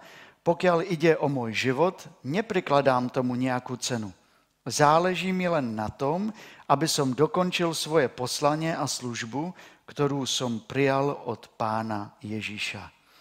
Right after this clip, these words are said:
Vykonávanie služby, ktorú nám Boh zveril, je dôležitejšie ako život.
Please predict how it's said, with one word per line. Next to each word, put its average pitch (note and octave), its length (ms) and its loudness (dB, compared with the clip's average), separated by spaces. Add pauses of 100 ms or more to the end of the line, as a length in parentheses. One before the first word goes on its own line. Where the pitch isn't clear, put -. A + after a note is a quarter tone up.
(360)
Vykonávanie D3+ 760 2
služby, D#3 520 -2
ktorú C3 340 -2
nám A2+ 360 -2
Boh G3+ 280 4
zveril, B2+ 600 0 (480)
je A2 160 -8
dôležitejšie B2 1300 -2 (400)
ako G#2 480 -2 (160)
život. G2 400 -6